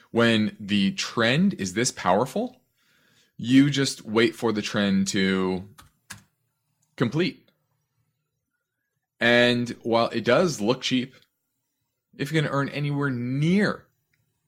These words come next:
what it earned last year of eight dollars and thirty-two cents, now trading at forty-eight dollars per share, uh, you're looking at a six P E. That's, that's pretty cheap.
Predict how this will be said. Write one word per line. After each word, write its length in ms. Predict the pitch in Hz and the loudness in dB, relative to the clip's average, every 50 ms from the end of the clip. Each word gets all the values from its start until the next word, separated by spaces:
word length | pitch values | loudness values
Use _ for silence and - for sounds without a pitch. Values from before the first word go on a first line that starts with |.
| _ _ _ _ _ _ _ _ | _ _ _ _ _ _ _ _
what 160 | - 117 117 | 2 4 4
it 80 | 107 - | 4 2
earned 200 | 107 104 98 90 | 0 -2 -2 0
last 320 | 92 90 90 120 - - - | 0 0 0 0 0 -4 -6
year 80 | 87 | -6
of 80 | 82 95 | -4 -4
eight 160 | 101 98 85 | -6 -4 -2
dollars 240 | 92 87 85 87 82 | -2 -2 -2 -2 -6
and 100 | 80 - | -8 -8
thirty-two 380 | 90 85 80 80 - - 80 | -6 -6 -8 -10 -12 -12 -10
cents, 640 | - - 160 131 95 101 110 - - - - - - _ _ _ _ _ _ _ _ _ | -8 -6 -4 -4 -4 -6 -8 -8 -8 -8 -10 -10 -14 _ _ _ _ _ _ _ _ _
now 140 | 82 90 90 | -6 -4 -4
trading 240 | - - 98 90 80 | -4 -6 -6 -8 -8
at 100 | 73 - | -10 -8
forty-eight 460 | - 92 90 85 76 78 92 117 - | -6 -4 -4 -4 -4 -6 -6 -6 -6
dollars 460 | - - - - - - - - - _ _ _ _ _ | -8 -10 -10 -10 -12 -14 -16 -18 -20 _ _ _ _ _
per 140 | - 76 73 | -16 -16 -10
share, 400 | - - 120 113 - - - - _ _ _ _ _ _ _ _ _ _ _ _ _ _ _ _ _ _ - | -6 -4 -2 -2 -4 -6 -10 -18 _ _ _ _ _ _ _ _ _ _ _ _ _ _ _ _ _ _ -16
uh, 60 | - - - | -16 -14 -14
you're 180 | - - - - | -12 -8 -6 -6
looking 240 | 156 170 - 175 | -4 -4 -4 -2
at 140 | 151 151 147 | -2 -2 -2
a 140 | 143 135 135 - _ _ _ _ | -2 -4 -8 -12 _ _ _ _
six 460 | - - - 151 151 147 - - - _ _ | -10 -4 -4 -4 -4 -4 -8 -12 -12 _ _
P 120 | - 151 151 | -4 -4 -2
E. 300 | 123 131 151 214 - - _ _ _ _ _ _ _ _ _ _ _ _ _ _ _ _ _ _ - | -2 -2 -4 -6 -8 -12 _ _ _ _ _ _ _ _ _ _ _ _ _ _ _ _ _ _ -14
That's, 360 | 120 120 - - - - - _ | -14 -14 -12 -14 -14 -14 -14 _
that's 140 | - - - | -14 -14 -12
pretty 220 | - - 151 143 117 | -6 -4 -4 -2 -2
cheap. 320 | - - 123 - - _ | -2 -4 -4 -4 -6 _